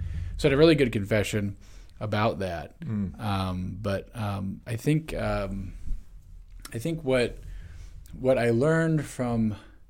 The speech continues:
Speaker 1: so what's an element of envy, I suppose, would be, you know, so we're always thinking about it from material things, like people having things and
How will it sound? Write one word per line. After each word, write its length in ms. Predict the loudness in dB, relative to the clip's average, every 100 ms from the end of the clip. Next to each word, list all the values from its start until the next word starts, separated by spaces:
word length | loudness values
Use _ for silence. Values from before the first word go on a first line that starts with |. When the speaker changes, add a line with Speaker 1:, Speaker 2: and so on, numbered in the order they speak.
| -20
Speaker 1:
so 140 | -8 2
what's 200 | 2 4
an 100 | 0
element 420 | 2 0 2 0
of 120 | -4
envy, 500 | -4 -2 -2 -4 -6
I 80 | -6
suppose, 440 | -6 -6 -4 -4 -4
would 120 | -2
be, 280 | -2 -2 -4 -10 -10 0
you 80 | 2
know, 40 |
so 140 | 2 6
we're 80 |
always 280 | 8 8 6
thinking 200 | 4 2
about 260 | 4 2 2
it 220 | 0 -4 -16 -20 -20 -20 -20 -20 -18
from 520 | -4 -2 0 -2 -2
material 460 | -6 -2 2 4 2
things, 560 | 2 0 2 0 -2 -4
like 140 | -6
people 240 | -8 -6
having 420 | -2 -2 0 0 -2
things 680 | -2 -2 -2 -4 -6 -8
and 200 | -10 -10